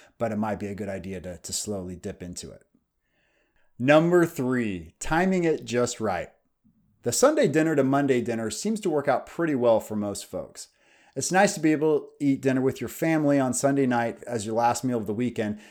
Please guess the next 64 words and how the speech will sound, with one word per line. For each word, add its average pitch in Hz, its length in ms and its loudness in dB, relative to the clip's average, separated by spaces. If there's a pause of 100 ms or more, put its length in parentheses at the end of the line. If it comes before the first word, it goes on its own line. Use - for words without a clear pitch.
(140)
and 135 120 -2
then 220 120 4
you 170 80 4
just 127 160 0
need 131 120 2
to 123 60 0
make 120 200 0
it 120 60 0
until 113 300 0
Monday 160 340 0
night 104 200 -6
dinner 107 200 -6
time 101 360 -8 (240)
to 127 80 -6
hit 117 140 -4
your 110 60 -8
twenty-four 113 440 -2
hours. 107 460 -2 (540)
I 131 100 -2
think 349 220 -2
it's - 180 -2
really 151 280 4
helpful 139 340 4
to 123 60 0
eat 123 140 -2
dinner 123 280 0
at 117 80 2
around 113 260 0
six 147 320 -2
thirty 143 280 2
or 151 80 0
seven 120 400 0
on 113 140 -2
Sunday 120 340 -2
night, 110 300 -4 (280)
and 120 180 -4
then 151 400 4 (100)
go 151 120 6
to 143 80 6
bed 135 220 8
fairly 135 340 4
early, 113 300 -2
like 95 180 -6
sometime 123 420 -2
before 104 320 -4
nine 101 260 -4
P 101 200 -8
M. 90 260 -12 (280)
And 120 100 -8
so 143 100 0
when 143 120 2
you 135 80 4
wake 147 240 6
up 156 140 0
the 139 60 0
next 135 280 0
morning, 139 340 2
you've 117 120 -2
already 127 180 2
got 113 240 0
quite 120 220 -2
a 113 40 -6
few 117 220 -6
hours 101 400 -4